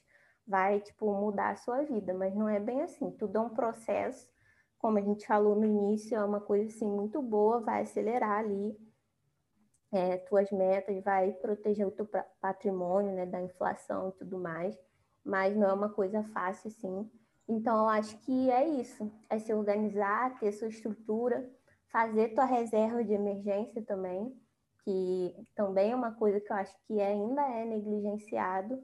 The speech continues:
mas já se mostrou muito importante na pandemia, principalmente, que quem tinha uma re-, uma reserva financeira pôde ter uma tranquilidade muito maior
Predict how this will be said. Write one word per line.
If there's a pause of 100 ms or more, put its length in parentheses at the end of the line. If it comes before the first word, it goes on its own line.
(200)
mas
já
se
mostrou
muito
importante
na
pandemia,
principalmente, (560)
que
quem
tinha
uma
re-, (160)
uma
reserva
financeira (160)
pôde
ter
uma
tranquilidade
muito
maior